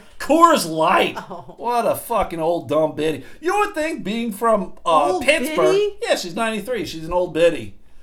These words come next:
Speaker 2: Oh.
Speaker 1: Ninety-three years old. You think she'd at least have, uh, she's from Pennsylvania too. You think she'd have, like, Iron City beer, which is out of Pittsburgh,
Speaker 2: Oh.
Speaker 1: or she'd have Yuengling,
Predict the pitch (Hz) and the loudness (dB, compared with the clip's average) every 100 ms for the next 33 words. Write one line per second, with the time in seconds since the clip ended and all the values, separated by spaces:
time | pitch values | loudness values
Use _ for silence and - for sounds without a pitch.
0 | - 214 226 320 349 349 294 285 269 269 | -14 -4 -2 -2 0 -2 -2 -4 -4 -4
1 | 196 233 220 170 185 269 269 262 214 202 | 0 4 4 0 -6 -6 -6 -6 -6 -4
2 | 226 - 208 - - - - - - 180 | -6 -4 -4 -4 -8 -20 -20 -16 -2 0
3 | 175 - 208 254 220 240 214 185 208 208 | 0 -2 -4 -4 -2 -2 -2 -4 -4 -6
4 | 190 226 190 - 240 190 233 220 165 151 | -8 -8 -8 -8 -8 -6 -4 -2 -2 -2
5 | 165 160 190 190 185 196 185 180 180 185 | -2 -2 -2 -6 -6 -8 -8 -4 -2 0
6 | 185 185 185 - - 147 165 156 170 156 | 0 -2 -4 -12 -14 -10 -8 -2 -2 -2
7 | - 190 190 190 180 185 180 175 175 170 | -6 -6 -4 0 2 2 -2 -12 -6 -6
8 | 156 151 156 139 135 165 196 185 190 196 | -4 2 2 2 0 2 2 0 0 -2
9 | 196 | -4